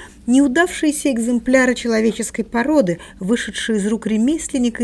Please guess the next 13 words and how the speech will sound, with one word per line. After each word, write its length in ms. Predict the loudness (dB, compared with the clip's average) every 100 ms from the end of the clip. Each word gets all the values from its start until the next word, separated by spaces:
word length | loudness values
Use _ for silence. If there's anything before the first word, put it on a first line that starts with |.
| 0
изделия 520 | 0 -2 2 2 2
из 100 | 2
майолики, 800 | 2 4 6 4 4 -2 -6 -10 -12 -8
которые 300 | -2 4 6
даже 180 | 6 4
не 140 | 2
стоит 340 | -2 -2 -2 0
обжигать. 480 | -2 -2 -4 -4 -12 -20 -20 -20 -20 -20 -20 -20 -20 -10
Если 220 | -8 -4
бы 180 | 0 0
вы, 160 | 2 0
Дон 200 | 0 -2
Петрино, 640 | -4 -4 0 2 2 2